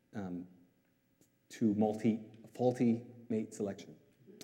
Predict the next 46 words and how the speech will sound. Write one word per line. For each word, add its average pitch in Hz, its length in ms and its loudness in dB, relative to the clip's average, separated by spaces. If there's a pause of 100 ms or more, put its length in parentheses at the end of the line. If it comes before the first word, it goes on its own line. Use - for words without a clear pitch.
(1000)
Uh, 120 160 0
number 135 200 12
four, 160 500 12
you 151 120 12
marry 156 300 12
because 156 340 12
of 160 160 8
other 156 200 12
people's 175 340 10
pressure. 143 540 6
So 143 180 12
if - 120 8
your - 120 12
friends 151 460 10
or 151 160 10
your 123 120 10
family 143 440 4
are 107 80 6
saying, 107 420 -2 (320)
"When 240 300 12
are 226 60 12
you 208 260 12
gonna 185 420 12
get 165 320 10
married?" 143 560 4 (540)
that's 160 180 6
a 175 80 12
really 151 260 12
bad 127 460 6
motivation 113 560 10
to 98 60 4
get 92 180 -2
married. 76 300 -4 (1040)
Fair 101 100 -6
enough. 90 140 -8 (720)
Uh, 123 160 6
number 123 180 10
five 147 400 10
is 143 240 10
you 131 80 10
don't 127 240 12
know 151 160 12
each 175 120 12
other 160 140 12
well 151 200 12
enough. 147 340 8